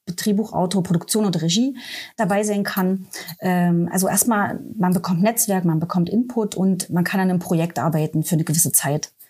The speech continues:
Und dann, ähm, ja, muss man trotzdem, also, ne, es gibt Möglichkeiten über die Kulturstiftung, über Stipendien und, ähm, Arbeitsstipendium zu kriegen, wo man dann vielleicht sein erstes Treatment schreiben kann oder Exposé.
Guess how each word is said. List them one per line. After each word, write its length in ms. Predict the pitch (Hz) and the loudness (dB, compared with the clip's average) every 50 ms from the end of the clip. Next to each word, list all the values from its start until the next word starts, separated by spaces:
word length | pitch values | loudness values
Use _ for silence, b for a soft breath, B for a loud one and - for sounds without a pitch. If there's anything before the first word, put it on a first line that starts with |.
| B B B B B B B B B | B B B B B B B B B
Und 220 | - 196 185 180 185 | -2 -2 0 0 0
dann, 340 | 147 180 247 277 285 277 - - - 196 | -2 0 0 0 0 -2 -4 -4 -4 -2
ähm, 580 | 208 202 208 208 214 208 202 202 - - - - - - - | 0 0 2 2 2 2 0 0 -2 -4 -8 -10 -10 -8 -2
ja, 280 | 180 185 170 165 165 | 0 0 2 2 2
muss 220 | 156 175 202 190 165 | 2 2 2 2 2
man 140 | 208 190 180 | 0 0 0
trotzdem, 640 | - - - - - - - 226 214 220 208 - - - - | 0 0 2 2 2 2 2 2 0 0 -2 -2 -4 -6 -4
also, 300 | - 175 180 180 175 - B 180 B B B B B | -2 0 2 2 2 0 B -8 B B B B B
ne, 60 | 233 | -2
es 100 | 240 247 | 0 0
gibt 160 | - 208 - | -2 0 0
Möglichkeiten 540 | 214 202 202 226 220 - - 196 190 175 175 | 0 0 2 0 -2 0 0 0 0 2 2
über 140 | 170 180 175 | 0 0 0
die 120 | 180 185 | -2 -2
Kulturstiftung, 960 | - - 226 220 - - 220 233 226 - - 208 202 - - - 190 190 170 | -2 -2 -2 -2 0 0 0 2 2 2 0 0 -2 -2 -2 0 0 2 2
über 140 | 165 208 196 | 2 0 0
Stipendien 600 | - - 175 180 - 196 190 196 196 202 196 190 | 0 -2 -4 -2 0 0 2 2 2 2 0 0
und, 300 | - - 190 180 180 - | 0 0 -2 -2 -2 -2
ähm, 240 | - 185 185 185 180 147 - 87 - - - 165 - - | 0 0 2 2 0 0 -2 -4 -2 -2 -2 -2 -2 -2
Arbeitsstipendium 760 | - 185 185 208 202 - - 214 - - 180 190 185 185 190 | -2 0 0 2 2 2 0 0 -2 0 2 2 2 2 0
zu 120 | 185 185 - | 0 -2 -4
kriegen, 260 | - - 185 180 170 | -4 -2 0 2 2
wo 80 | 170 | 4
man 160 | 170 180 180 180 | 4 2 2 0
dann 180 | 175 196 196 | 0 0 -2
vielleicht 280 | 180 - 196 190 190 185 | 0 0 0 0 0 0
sein 140 | 185 180 - | 0 0 0
erstes 280 | - 180 - 196 - | 2 2 2 0 0
Treatment 380 | - - 220 202 185 180 180 175 | -2 -2 -2 0 2 2 2 2
schreiben 300 | - - 160 160 170 175 | 2 2 2 2 2 0
kann 340 | 170 - 170 160 165 170 - | 0 -2 0 2 2 2 2
oder 180 | 165 - 185 | 0 -2 -2
Exposé. 760 | - - - - - 240 202 175 160 165 175 175 175 180 175 | -2 -2 -4 -2 0 0 0 2 2 2 2 2 2 0 -2